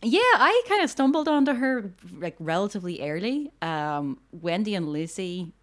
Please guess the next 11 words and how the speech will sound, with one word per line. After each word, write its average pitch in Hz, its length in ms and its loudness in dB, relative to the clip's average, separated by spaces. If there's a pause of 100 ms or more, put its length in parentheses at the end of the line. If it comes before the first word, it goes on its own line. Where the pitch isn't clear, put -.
was, 147 520 -6 (120)
um, 135 500 -6 (680)
God, 147 380 -6
that's, 165 260 -8
like, 143 140 -8
two - 80 -20
thousand 147 420 -6
and 135 160 -6
eleven, 139 540 -6
maybe? 320 500 -4 (440)
Uh, 139 560 -4